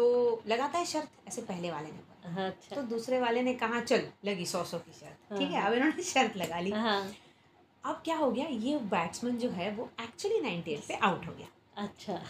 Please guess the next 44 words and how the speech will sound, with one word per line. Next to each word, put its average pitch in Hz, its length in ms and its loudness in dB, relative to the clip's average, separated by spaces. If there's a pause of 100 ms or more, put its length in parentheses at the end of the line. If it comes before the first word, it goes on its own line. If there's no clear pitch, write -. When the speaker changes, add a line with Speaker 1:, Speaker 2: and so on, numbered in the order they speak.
(180)
Speaker 1:
वो 254 80 -2
दूसरे 214 420 2
वाले 185 220 4
को 202 100 0
लगा, 202 180 6
"अरे, 269 800 4
आउट 247 260 0
हो 208 100 0
गया।" 185 280 -2 (100)
उसने 196 220 -4
Speaker 2:
हाँ। 196 100 0
Speaker 1:
अपने 185 160 0
जेब 170 200 -2
से 214 160 -2
सौ 202 180 0
की 165 140 -6
पत्ती 165 300 -8
निकाली, 170 400 -2
अपने 190 260 -2
दोस्त 165 320 -4
को 196 60 -6
देने 233 240 0
लगा। 277 260 -2 (100)
Speaker 2:
हाँ। 202 260 -8 (320)
Speaker 1:
तो 320 60 -6
वो 302 80 0
पहला 214 320 0
दोस्त 190 360 -2
हंसा, 185 260 2
बोला, 180 340 2
"अरे 175 200 0
यार, 165 260 -2
रहने 170 280 0
दे, 151 200 0 (220)
ये 175 80 -4
मैच 165 280 -4
मैंने 165 180 -4
पहले 170 220 -2
भी 175 100 -4
देखी 165 300 -4
हुई 208 100 2
है, 190 120 2
रिपीट 214 400 4
है। 170 200 -2